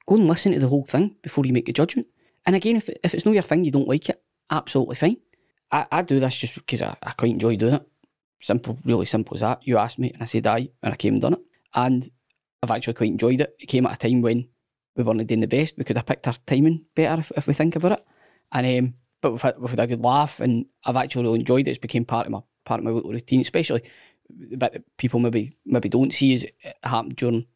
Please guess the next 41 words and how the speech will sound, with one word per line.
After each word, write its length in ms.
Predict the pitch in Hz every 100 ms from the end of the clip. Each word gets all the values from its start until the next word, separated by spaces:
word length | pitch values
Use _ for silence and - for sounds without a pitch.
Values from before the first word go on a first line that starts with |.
| _ _ -
um, 320 | 113 120 254 -
during 240 | 127 135
lockdown, 380 | 127 - 135 131
but 120 | 107
we 60 | 113
were 100 | 110
still 280 | - 120
able 160 | 117 82
to 80 | -
do 220 | 123 131
it. 80 | 131 _ _ _ _ _ - _
It 240 | - 104 -
actually 380 | 110 127 - 120
was 160 | 117
really, 200 | 120 120
really 180 | 117 104
good 160 | 113 131
for 120 | -
me, 180 | 139 117
just, 180 | 120 -
just 200 | 117 -
mentally 380 | 113 135 156 127
being 160 | 120
able 160 | 123 -
to 60 |
come 180 | - 113
out 120 | 127
and, 180 | 123 113 117
and 160 | 113
talk, 260 | - 120 -
got 120 | 131
to 60 | -
see 160 | - 123
you 220 | 127 127
guys, 260 | 123 123
you 60 | 120
were 60 | -
seeing 240 | 139 120
different 320 | 117 - -
people 340 | - 123 123
and 120 | 113